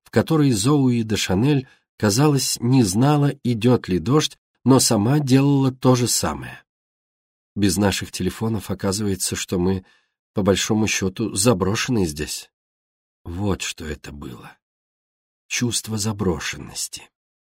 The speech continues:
В самолётах она отключала режим полёта и пыталась проверить электронную почту, как только слышала звук, который означал, что самолёт оказался на высоте менее десяти тысяч футов.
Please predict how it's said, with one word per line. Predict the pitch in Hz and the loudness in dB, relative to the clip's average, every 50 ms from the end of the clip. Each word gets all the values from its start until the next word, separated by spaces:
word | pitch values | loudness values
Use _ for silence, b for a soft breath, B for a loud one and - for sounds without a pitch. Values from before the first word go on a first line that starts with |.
| _ _ _ _ _ _ _ _ | _ _ _ _ _ _ _ _
В | _ - | _ -2
самолётах | - - 101 110 117 131 131 127 110 90 - - - _ | 0 2 4 4 4 2 2 0 -2 -6 -6 -12 -8 _
она | 98 101 110 120 117 | 0 2 4 4 2
отключала | 113 - - 113 117 110 - - 127 120 120 | 2 0 -2 -2 -2 -2 0 -2 -2 0 0
режим | 113 101 104 98 87 104 98 92 | 0 0 0 -2 0 -2 -2 0
полёта | 92 95 87 95 120 127 127 135 123 127 b b b b b _ _ | 0 -2 -2 0 -2 -2 -2 -4 -4 -4 b b b b b _ _
и | 117 | -8
пыталась | 110 - 127 - 139 135 135 131 117 - | -4 -4 -4 -2 0 0 0 -2 -2 -2
проверить | - 120 120 113 117 123 123 123 120 - - | 0 0 2 2 2 2 0 -2 -4 -4 -6
электронную | 110 113 110 - - 107 107 107 104 104 104 107 101 95 | -6 -6 -6 -8 -6 -4 -2 -2 0 0 0 -2 -2 -4
почту, | _ - 120 123 - - - 143 127 | _ -4 -4 -4 -4 -4 -6 -6 -4
как | - 120 - | -4 -6 -2
только | - 123 117 - 123 | -2 -4 -2 -2 -2
слышала | 110 - - 131 127 117 - - 104 95 | -4 -2 -2 -2 -2 -2 -2 -2 0 0
звук, | 85 80 101 131 143 139 b b b b b b | 0 0 -2 -4 -6 -6 b b b b b b
который | _ 117 117 - 139 131 127 123 | _ 0 0 2 2 4 4 4
означал, | 113 120 117 110 - - 131 131 120 | 4 4 2 0 0 -2 -2 -2 -4
что | - - - | -4 -4 -4
самолёт | 120 - 123 113 107 110 127 139 - | -2 0 0 0 2 2 0 0 -2
оказался | 131 123 127 113 95 117 131 131 123 - 131 | -2 -2 -2 0 0 0 -2 -2 -2 -2 0
на | 127 127 | 0 0
высоте | 117 110 - 120 113 - - 135 | 0 0 -2 -2 -4 -2 -2 0
менее | 131 131 131 131 135 139 139 139 131 | 2 4 4 4 2 2 2 0 0
десяти | 127 123 127 117 - 127 117 - - 131 | 0 -2 -2 -2 -2 -4 -4 -4 -4 -4
тысяч | 131 - 123 113 - - 95 - - | -4 -2 -4 -4 -4 -4 -6 -8 -8
футов. | - - - - - - - _ | -8 -10 -10 -10 -12 -20 -20 _